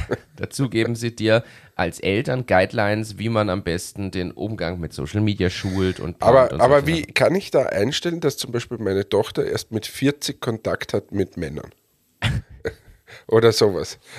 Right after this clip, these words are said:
Speaker 2: Dass der erste Freund, wenn sie vierzig ist, soll die Ohana-App, <laughs> dann, da bin ich dann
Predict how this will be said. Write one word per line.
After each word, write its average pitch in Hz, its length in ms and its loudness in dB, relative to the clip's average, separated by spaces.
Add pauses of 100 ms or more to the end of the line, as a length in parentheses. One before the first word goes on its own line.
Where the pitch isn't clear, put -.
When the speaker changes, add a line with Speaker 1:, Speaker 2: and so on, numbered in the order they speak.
(160)
Speaker 2:
Dass 113 160 6
der 110 140 8
erste 127 320 4
Freund, 127 520 4
wenn 123 140 2
sie 131 120 -2
vierzig 175 480 0
ist, 151 220 0
soll 120 160 6
die 117 160 -4
Ohana-App, 139 840 6 (280)
<laughs> - 320 -14
dann, 139 100 2 (400)
da 123 100 6
bin 120 260 0
ich 127 240 -2
dann 117 300 6